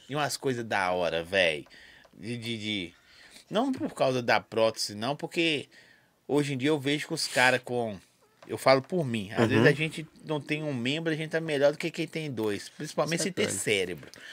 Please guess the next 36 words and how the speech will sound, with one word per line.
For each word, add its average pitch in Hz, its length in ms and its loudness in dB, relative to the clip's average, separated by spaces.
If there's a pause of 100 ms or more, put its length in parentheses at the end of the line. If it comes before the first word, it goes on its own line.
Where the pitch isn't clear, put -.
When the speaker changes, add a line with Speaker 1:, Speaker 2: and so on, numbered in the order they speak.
(120)
Speaker 2:
É - 40 4
o 135 40 8
Speaker 1:
né? 139 60 4
Speaker 2:
que 147 100 8
mais, 165 180 10
é - 100 12
o 131 40 12
que 151 120 2
mais 165 180 8
rola 143 220 10
é 170 40 8
isso 180 220 6
hoje, 120 280 4
tipo, 127 300 -8 (120)
vamos 123 180 -2
supor, 127 200 -2
a 123 60 0
pessoa 120 300 -2
chega 123 220 -2
e - 20 -18
fala 135 120 -4
assim, - 100 -2
"Ô, 135 40 -2
Feijão, 110 360 2
o - 640 -20
povo 110 160 0
fica - 160 4
reclamando 117 380 8
da 110 140 8
vida 101 260 2
aí, 107 300 2 (220)
tendo 113 240 -2
tudo, 107 280 -4
e 120 40 2
você, 117 400 0
véi, 101 280 6